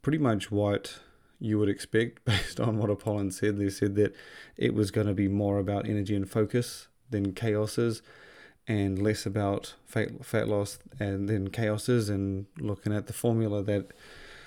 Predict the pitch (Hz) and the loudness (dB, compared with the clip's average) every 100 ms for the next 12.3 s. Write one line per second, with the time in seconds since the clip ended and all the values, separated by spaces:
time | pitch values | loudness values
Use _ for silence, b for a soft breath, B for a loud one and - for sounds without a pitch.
0 | B - - 95 92 - 95 98 98 104 | B -8 -4 -4 -2 -2 2 2 4 4
1 | 110 110 143 131 98 - 107 101 101 95 | 2 2 4 2 2 0 2 2 2 2
2 | 101 98 101 110 107 - 117 107 104 104 | 2 2 4 4 2 0 2 2 2 2
3 | 110 98 107 101 104 98 92 - - - | 0 2 4 2 0 -2 -4 -12 -18 -20
4 | _ 123 120 123 127 - - 113 104 95 | _ 0 2 2 -2 -8 -8 -2 0 0
5 | 90 92 104 - - 104 104 104 101 98 | 0 0 0 -2 -4 0 2 2 2 0
6 | - 110 104 - 101 90 - 98 95 110 | 0 2 2 0 -4 -4 -4 -2 -2 0
7 | 104 - 104 101 - B B B B B | -2 -2 -2 -2 -6 B B B B B
8 | B B B B B B _ - 104 101 | B B B B B B _ 0 2 2
9 | 98 104 101 98 98 87 - 110 120 107 | 2 4 4 2 0 -4 -6 2 4 2
10 | - _ - - 101 95 - 104 113 113 | -2 _ -10 0 0 0 -2 0 2 2
11 | 117 107 107 110 101 101 98 101 - 101 | 2 2 2 2 2 2 0 -2 -2 -2
12 | 95 - | -2 -6